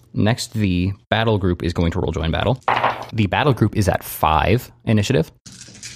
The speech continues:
And Samir is at six initiative, which is the same tick that Godwin acts on. It is now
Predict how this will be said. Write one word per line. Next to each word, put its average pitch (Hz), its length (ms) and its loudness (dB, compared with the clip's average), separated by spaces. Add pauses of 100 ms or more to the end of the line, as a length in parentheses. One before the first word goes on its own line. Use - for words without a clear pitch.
(1160)
And 113 240 4
Samir 113 560 2
is 98 140 0
at - 140 0
six - 240 -2
initiative, 85 520 -2
which 117 180 2
is 101 140 2
the 104 120 2
same 98 360 2
tick - 260 0
that 92 140 0
Godwin 95 320 2
acts - 240 -4
on. 98 280 -4
It 113 120 4
is 101 160 0
now 95 560 2